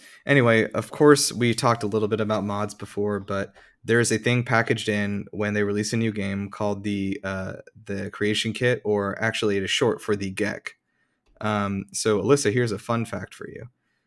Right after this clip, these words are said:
The Gek is an item from the first Fallout game back in the Dizzy. Um, and it was, it sh-, it means the Garden of Eden Creation Kit,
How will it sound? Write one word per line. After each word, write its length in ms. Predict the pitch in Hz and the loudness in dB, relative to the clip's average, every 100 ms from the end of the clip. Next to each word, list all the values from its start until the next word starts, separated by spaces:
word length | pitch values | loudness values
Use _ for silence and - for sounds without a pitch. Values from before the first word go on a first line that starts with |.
| _ _ - | _ _ -8
The 100 | 110 | 2
Gek 420 | 135 117 131 - _ _ _ - | 4 4 0 -14 _ _ _ -2
is 400 | 110 104 101 - | 0 0 -2 -6
an 220 | 107 104 | -6 -4
item 360 | 107 110 104 104 | -2 -2 -2 -6
from 480 | - 104 101 98 - _ _ _ _ | -6 -6 -4 -8 -12 _ _ _ _
the 160 | 107 104 | -2 -2
first 340 | - 113 117 | 0 0 0
Fallout 400 | - 107 101 98 | -2 0 0 -2
game 420 | 104 98 104 123 - | -4 -4 -6 -8 -14
back 260 | - 104 - | -8 -6 -2
in 60 | 104 | -2
the 80 | |
Dizzy. 540 | 104 104 101 95 104 104 _ _ _ _ _ - | 0 0 0 -4 -6 -8 _ _ _ _ _ -4
Um, 480 | 110 107 104 104 - - - | -2 0 -2 -4 -8 -10 -4
and 120 | 110 | -2
it 80 | 98 | -2
was, 140 | 113 | -4
it 120 | - | -4
sh-, 140 | - - | -4 -2
it 200 | 107 101 | 0 0
means 260 | 110 101 | -2 -4
the 120 | 104 | -4
Garden 380 | 101 110 117 120 | -2 2 2 2
of 100 | 107 | 0
Eden 240 | 107 107 101 | 0 0 -2
Creation 500 | 107 101 101 85 78 | 0 0 0 -2 -6
Kit, 300 | 110 - | -8 -8